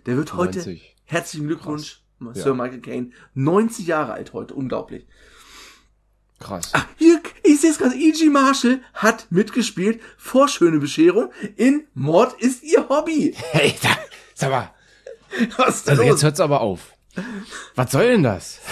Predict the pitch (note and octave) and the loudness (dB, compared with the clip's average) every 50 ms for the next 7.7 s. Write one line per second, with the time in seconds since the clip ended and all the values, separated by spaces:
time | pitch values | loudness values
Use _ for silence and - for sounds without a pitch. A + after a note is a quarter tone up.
0 | - - - - - - - - - G#3 - - _ _ _ _ _ _ _ _ | -14 -6 -6 -6 -4 -4 -6 -2 -2 -2 -2 -4 _ _ _ _ _ _ _ _
1 | _ - - - C#3+ A#2 A2 - - D3+ C#3+ - - G3 - - - - - _ | _ -18 -8 -4 -2 -2 -2 -2 -2 -4 -2 0 -2 -2 -2 -4 -10 -20 -20 _
2 | _ _ _ - C4 B3+ C4+ C4+ - - - - G#2 A#2 D3 - - D3 D3 D3 | _ _ _ -10 -8 -6 -6 -6 -6 -6 -6 -4 -4 -4 -6 -6 -2 -2 -2 0
3 | - D#3 D3+ D3 D3+ C#3+ C#3 - - A2+ G#2+ G#2 A2+ C3+ D#3+ D#3 D#3+ G3 G3+ - | 0 -2 -4 -4 -2 -4 -4 -4 -4 -4 -4 -2 -2 0 0 2 2 2 0 0
4 | - - A#3 A3 - - - E3+ G3+ A#3 C4 C4+ B3+ A#3 G#3 C#3 A2+ - _ _ | 0 0 0 0 -2 -4 -4 -2 0 0 2 2 2 2 0 -2 -6 -12 _ _
5 | D#3 E3 F3 G3+ G3+ - - D#3 D#3 D3+ - D3+ C#3 C3 D3 C#3+ - - F#3+ F#3+ | -6 -4 -4 -4 -4 -2 0 0 0 0 -2 -8 -6 -6 -6 -6 -6 -8 -12 -4
6 | - G3 E3 - - E3 C3 - D#3+ C3+ D3 E3 C3+ - _ - B2+ B2 A2 A#2+ | -4 -4 -4 -2 -4 -6 -4 -4 -4 -4 -4 -4 -6 -10 _ -10 -10 -8 -6 -8
7 | A#2 - A2 G#2 A#2 B2 C#3 D#3+ F3 G#3 C#4 D4 C4+ | -8 -8 -6 -6 -4 -4 -4 -4 -4 -4 -6 -6 -8